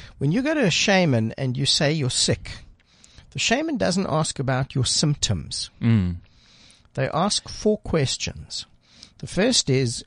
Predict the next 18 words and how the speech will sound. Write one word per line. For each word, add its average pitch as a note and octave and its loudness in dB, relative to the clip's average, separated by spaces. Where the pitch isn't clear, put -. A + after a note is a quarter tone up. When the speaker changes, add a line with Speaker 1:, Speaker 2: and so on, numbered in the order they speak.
Speaker 1:
when E3+ 0
did E3+ -8
you F3 -6
stop - -6
connecting B2+ -4
with A#2+ -4
nature? G2+ -4
Speaker 2:
Yeah. F#2 -2
Speaker 1:
The C#3 -6
second F3 0
is, C3+ 2
when C3+ 0
did C#3 -6
you C3 -4
stop - -6
connecting A2+ -4
with A2+ -2
spirit? - -2